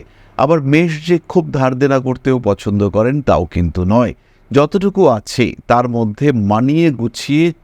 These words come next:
চলার চেষ্টা, অ্যাডজাস্ট করবার চেষ্টা, এটা আমরা মেষের ক্ষেত্রে বারবার দেখতে পাই। এটাই মেষের সাধারণ ফিনান্সিয়াল অবস্থা। এই অবস্থা থেকে বাড়ির মানুষজন মেষকে পরিবর্তন করাতে চান,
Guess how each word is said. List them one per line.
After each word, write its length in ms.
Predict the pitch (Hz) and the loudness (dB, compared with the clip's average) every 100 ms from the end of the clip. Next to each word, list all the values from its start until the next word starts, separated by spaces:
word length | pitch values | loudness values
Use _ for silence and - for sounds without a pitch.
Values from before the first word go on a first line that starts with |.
| _ | _
চলার 360 | - 110 107 107 | 0 2 2 -2
চেষ্টা, 560 | - 95 90 - 98 - | -2 -4 -4 -2 -2 0
অ্যাডজাস্ট 460 | 101 92 123 143 - | -4 0 0 0 -2
করবার 300 | 104 92 87 | -4 -2 -4
চেষ্টা, 460 | - 92 - 95 - _ _ - | -6 -6 -2 -4 -4 _ _ -2
এটা 340 | 147 143 175 | 0 2 0
আমরা 200 | 160 151 | 0 -2
মেষের 360 | 120 101 - 92 | -2 -2 -4 -4
ক্ষেত্রে 340 | - - 147 | -6 -2 -2
বারবার 640 | 131 104 98 98 107 113 104 | 0 2 0 0 0 0 -2
দেখতে 300 | 85 - 82 | -6 -6 -6
পাই। 220 | 78 67 - - _ - _ - | -4 -4 -6 -14 _ -20 _ -4
এটাই 380 | 135 190 196 147 | 0 0 0 0
মেষের 400 | 123 - 131 127 | -2 0 0 0
সাধারণ 460 | 110 92 98 104 | 0 0 2 0
ফিনান্সিয়াল 580 | 98 90 85 80 98 98 - | 0 0 0 0 0 0 0
অবস্থা। 540 | 87 76 - - - - | -2 -4 -8 -4 -4 0
এই 60 | 151 | 0
অবস্থা 400 | 151 165 - 196 | 2 0 -2 -2
থেকে 220 | 208 196 | 0 -2
বাড়ির 380 | 165 143 156 160 | 0 0 0 0
মানুষজন 520 | 135 127 127 127 139 | 0 0 0 0 0
মেষকে 340 | 110 107 - 101 | 0 -2 -2 -2
পরিবর্তন 640 | 101 98 98 95 101 101 | 0 0 0 -2 -2 0
করাতে 380 | 95 92 98 92 | -2 -2 -6 -4
চান, 280 | 120 135 | -2 -2